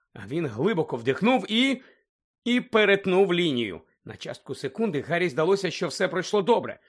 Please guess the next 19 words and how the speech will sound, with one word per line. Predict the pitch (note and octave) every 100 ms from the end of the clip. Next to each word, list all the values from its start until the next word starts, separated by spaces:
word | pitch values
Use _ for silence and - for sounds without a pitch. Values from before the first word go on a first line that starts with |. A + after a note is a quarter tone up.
| _ _ -
Джордж | A#2+ G#3 F#3
явно | F#3 B3+ G#3+ D3+ C#3
теж | - A3+ -
так | F#3 D#3+
подумав, | - E3+ A#3 F3 A2 - - -
бо | B2 E3+
з |
переможним | - E3+ F#3+ G#3 E3 F#3
криком | F3+ G#3+ F3+ D3
стрибнув | - D#3+ G#3 F#3 G3+ C3
слідом | - C3+ A#3 G#3+ G#3
за | D#3 G3
Фредом. | - C#3 G#3 D3+ B2 - _ _ _
Але | - A3+ G#3+
наступної | F#3+ F#3 - G3 D#3 C#3+
миті | D3+ C4+ A#3+ A3+ - _
щось | - - A3+
гучно | C#3 A#2+ B3+ A3+ - F#3+
зашипіло, | C#3+ E3 D#3+ - B3+ G#3 -